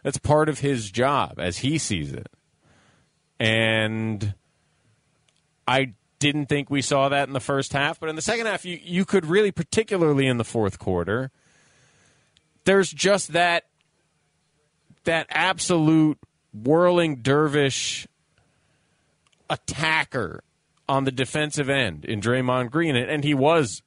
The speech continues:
aggressive offensively tonight t-, as well in, in ways that I think really helped this team. But that defensive effort changes the sort of tone on the court for this team defensively. You know, it's the,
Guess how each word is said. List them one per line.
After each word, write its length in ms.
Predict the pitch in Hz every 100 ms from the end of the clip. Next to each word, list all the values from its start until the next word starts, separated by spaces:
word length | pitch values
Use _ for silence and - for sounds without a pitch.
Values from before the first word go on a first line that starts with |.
| _
aggressive 440 | 117 104 117 113 98
offensively 680 | 92 - 113 - 95 85
tonight 420 | 78 101 87 80 - _ _ -
t-, 100 | - -
as 120 | 98
well 320 | 104 104 85
in, 140 | 87 -
in 200 | 104 98
ways 240 | 92 87
that 120 | 95
I 60 | 87
think 240 | - 87
really 200 | 92 90
helped 220 | 82 85 -
this 160 | 92
team. 280 | - 113 143
But 180 | 147 - _ _ _ _ _ _ _ _ _ _ - - _ _ _ _ _ _
that 320 | 123 151 180 -
defensive 540 | 165 156 143 170 131
effort 400 | 107 - 135 156 -
changes 540 | - 165 175 170 143
the 100 | 147
sort 260 | - 165 151
of 120 | -
tone 360 | - 147 156 160
on 140 | 147
the 80 | 143
court 420 | - 190 151 -
for 140 | -
this 240 | 104 95 -
team 320 | 110 110 127
defensively. 560 | 131 151 170 139 82 - _ _ _ _ _ _ _ _ _ _ _ _ _ _ _ -
You 80 | 165
know, 160 | 165
it's 140 | 143 -
the, 200 | 175